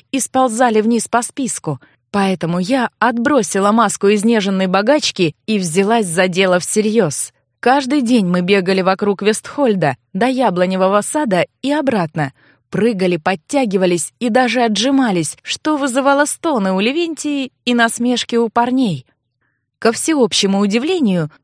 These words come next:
Мелания показывала совсем неплохие результаты. К тому же она оказалась самой прилежной ученицей и вскоре даже поднялась на шестое место списка.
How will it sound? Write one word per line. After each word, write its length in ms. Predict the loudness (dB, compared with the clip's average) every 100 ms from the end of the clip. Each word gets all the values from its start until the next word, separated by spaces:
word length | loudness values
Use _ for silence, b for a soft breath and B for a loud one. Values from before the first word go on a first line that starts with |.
| -4
Мелания 580 | -2 0 0 0 0
показывала 640 | 0 -2 0 0 0 0 0
совсем 540 | 0 -2 -4 -4 0
неплохие 580 | 0 2 0 0 -2 -2
результаты. 800 | 0 0 -2 -2 -4 -2 -2 -4 b b
К 80 | -10
тому 340 | -2 0 0 0
же 140 | 2
она 260 | 2 2 0
оказалась 520 | 0 0 2 0 0
самой 360 | 0 0 0
прилежной 600 | 0 -2 0 0 0 0
ученицей 760 | -2 -4 -6 -8 -10 -4 -4 -4 _ _ -2
и 120 | -2
вскоре 500 | -2 -6 -4 -2 0
даже 300 | 0 0 -2
поднялась 520 | -2 -2 -2 -2 -2
на 120 | -4
шестое 560 | -4 -6 -6 -4 -2 0
место 380 | -2 -4 -6 -8
списка. 600 | -6 -6 -6 -6 -8